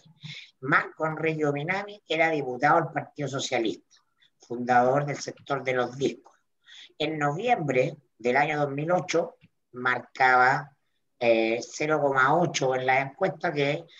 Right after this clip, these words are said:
estaba lanzando una candidatura presidencial pa' huevear, porque así es Marco. Ah, vamos a los discos, nosotros tenemos que tener un candidato presidencial, ah, y vamos a, a echar las pelotas.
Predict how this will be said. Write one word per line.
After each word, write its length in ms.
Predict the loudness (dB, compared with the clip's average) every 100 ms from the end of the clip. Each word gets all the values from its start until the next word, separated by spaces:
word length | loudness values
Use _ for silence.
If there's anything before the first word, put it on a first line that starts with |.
| -20
estaba 280 | _ 2 2
lanzando 600 | 0 -2 -4 -2 0 2
una 260 | 2 2
candidatura 540 | 0 0 -2 -2 -2 -2
presidencial 680 | -4 -6 -8 -4 0 0 -4 _ _ _
pa' 160 | -2 0
huevear, 400 | 2 2 0 -4 _ _ _
porque 220 | -6 -4
así 140 | -4 -2
es 80 |
Marco. 360 | 2 2 -2 -16 _ _ _ _ _
Ah, 260 | -6 -4 -2
vamos 280 | -2 -2 -2
a 20 |
los 420 | -4 -2 -2 -2 -4
discos, 360 | -8 -2 0
nosotros 200 | 0 0
tenemos 180 | -2 0
que 60 | 0
tener 140 | 0
un 60 | -2
candidato 400 | -2 2 0 0
presidencial, 720 | -4 -6 -8 -4 -2 -2 -4 _ -20 -20 _ -8
ah, 160 | -8 -8 -4
y 100 | 2
vamos 280 | 4 4
a, 240 | 4 2 0
a 60 | -6
echar 320 | -6 -6 -4
las 140 | -4 -6
pelotas. 520 | -6 -6 -8 -14